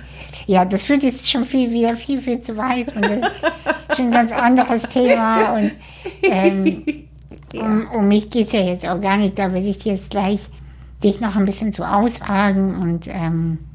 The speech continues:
Speaker 1: ja. Hast du noch irgendetwas, was du den Menschen draußen mitteilen möchtest?
Speaker 2: Ich wünsche Ihnen allen einen schönen Tag.
Speaker 1: Das ist aber schön.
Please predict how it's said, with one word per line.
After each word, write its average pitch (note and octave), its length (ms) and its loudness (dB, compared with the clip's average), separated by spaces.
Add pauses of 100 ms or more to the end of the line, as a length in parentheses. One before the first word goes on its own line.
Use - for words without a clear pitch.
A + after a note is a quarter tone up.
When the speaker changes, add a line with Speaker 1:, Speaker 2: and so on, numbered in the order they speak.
(680)
Speaker 1:
ja. G3+ 340 0 (1600)
Hast B3 200 0
du D#4 80 6
noch C#4 160 4
irgendetwas, C4 960 2
was A3 240 -6
du A3 380 -4
den G#3 200 -2
Menschen G3+ 380 0
draußen F3+ 680 -2 (720)
mitteilen G3 760 2 (120)
möchtest? F#3+ 920 -2 (1040)
Speaker 2:
Ich - 200 -10
wünsche A3+ 400 2
Ihnen E3 280 -2
allen G3+ 420 2
einen C3+ 280 -6
schönen D3+ 420 -4 (100)
Tag. - 200 -12 (1200)
Speaker 1:
Das C4+ 300 2
ist C4 160 0
aber G#3+ 280 0
schön. A#3 760 0